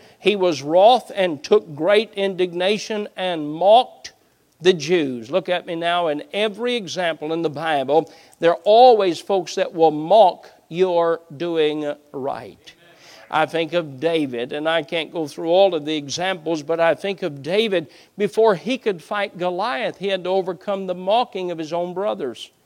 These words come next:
His own brothers said, "What are you doing here, David? And who's taking care of those few sheep? And, and, uh, you're a naughty lad that you would be down here." David just wanted to do right. You would think everybody would be cheering for David, but they weren't.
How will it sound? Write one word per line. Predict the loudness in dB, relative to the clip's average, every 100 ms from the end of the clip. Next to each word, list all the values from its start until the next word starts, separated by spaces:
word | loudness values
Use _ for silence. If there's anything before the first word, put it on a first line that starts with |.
| _ _ _ _ _ _ _ _ _ _ _ _ _ _ _ -4
His | 0
own | 2 2
brothers | 2 2 2 0
said, | -4
"What | -6
are | -6
you | -4
doing | -2 -2 -2
here, | -2 -2
David? | 0 2 4 4
And | 2 -4 -6 2
who's | 4 4
taking | 0 0 -2 -4
care | -2 0
of | 2
those | 0 0
few | -4 -4 -2 0
sheep? | -2 -2 0 -2 0
And, | -2 -2 -8 -4
and, | 0 2 2 2
uh, | 2
you're | 2 0 2
a | 2
naughty | 4 6 6
lad | 6 8 8 8 6
that | 2 0 2
you | 4
would | 4 2
be | 0 2
down | 2 4 2 0
here." | 2 2 2 -6 _ -2
David | 4 6 6 4 2
just | 2 0 4
wanted | 6 6 6 0
to | 0
do | 4 4
right. | 6 4 4 2
You | 0 2 6
would | 6 4 0
think | 0 2 0
everybody | -2 4 4 4
would | 2 0 2
be | -2
cheering | -2 -2 0 2 2 0
for | 0 -2
David, | 0 -2 -2 -4 0
but | 0 2
they | 0 0
weren't. | 0 2 2